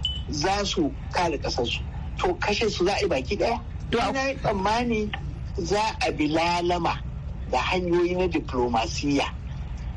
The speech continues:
Speaker 1: da ake yi, a ce to in kun yi wannan ga abin da ya kamata, domin ni sai in ga bamu da ƙarfin da za mu iya yi ma wata ƙasa tilas.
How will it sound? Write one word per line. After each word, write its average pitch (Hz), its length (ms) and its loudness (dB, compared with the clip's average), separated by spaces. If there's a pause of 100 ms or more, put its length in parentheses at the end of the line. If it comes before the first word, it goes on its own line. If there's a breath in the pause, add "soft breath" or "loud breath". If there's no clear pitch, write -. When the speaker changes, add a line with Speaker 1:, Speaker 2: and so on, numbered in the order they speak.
(100)
Speaker 1:
da 139 140 2
ake 160 240 0
yi, 120 240 2 (240)
a 139 80 2
ce 160 200 2
to - 220 0 (380)
in 233 220 2
kun 240 180 2
yi 233 60 2
wannan 226 460 2 (420)
ga 247 100 2 (120)
abin 180 200 0
da 185 60 4
ya 180 60 2
kamata, 170 360 2
domin 226 340 2
ni 320 120 4
sai 320 240 2
in 233 60 0
ga 214 140 2
bamu 269 460 2
da 196 100 2
ƙarfin 220 680 0
da - 220 0 (600)
za 202 320 2 (260)
mu 208 100 2
iya 196 300 0
yi 180 60 2
ma 165 100 2
wata 143 200 -2
ƙasa 170 300 0
tilas. - 640 -2